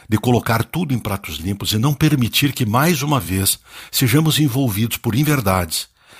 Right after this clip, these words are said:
e discussões sem profundidade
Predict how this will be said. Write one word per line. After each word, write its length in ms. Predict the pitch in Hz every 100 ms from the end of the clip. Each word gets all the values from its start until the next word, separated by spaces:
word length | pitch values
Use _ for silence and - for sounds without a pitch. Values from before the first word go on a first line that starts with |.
| - -
e 100 | 98
discussões 680 | - 123 - 120 139 - -
sem 340 | - 151 180
profundidade 880 | 151 156 - 131 113 98 98 85 -